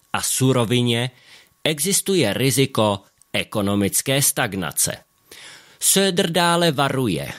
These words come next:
že ceny explodují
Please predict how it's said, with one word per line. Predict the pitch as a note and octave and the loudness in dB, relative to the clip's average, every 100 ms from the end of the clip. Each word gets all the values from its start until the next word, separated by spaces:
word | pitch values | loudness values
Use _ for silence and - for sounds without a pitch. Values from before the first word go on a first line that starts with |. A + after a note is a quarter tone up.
| - - | -14 -4
že | F2 A2 - | 0 0 2
ceny | - D#3 D#3+ D#3 - _ | 2 4 4 2 -2 _
explodují | D#3 E3 - - - B2 A2 G2 G#2 G2 F#2 G#2 A#2+ | -4 -2 -2 -2 0 2 4 4 2 2 4 4 2